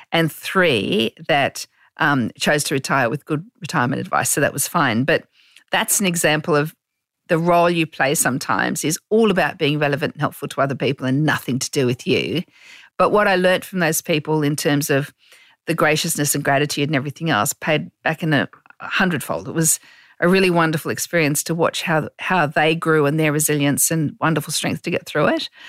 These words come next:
So some experiences aren't necessarily <laughs> about your career and they're just about your personal growth, and that's okay.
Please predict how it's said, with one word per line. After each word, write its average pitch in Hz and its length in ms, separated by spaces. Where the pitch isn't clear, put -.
So 214 140
some 247 200
experiences 180 580
aren't 147 180
necessarily 160 480
<laughs> - 0
about 170 260
your 160 100
career 175 340
and 165 80
they're 170 80
just 185 200
about - 160
your - 100
personal 156 380
growth, 147 300
and 160 120
that's - 240
okay. 156 460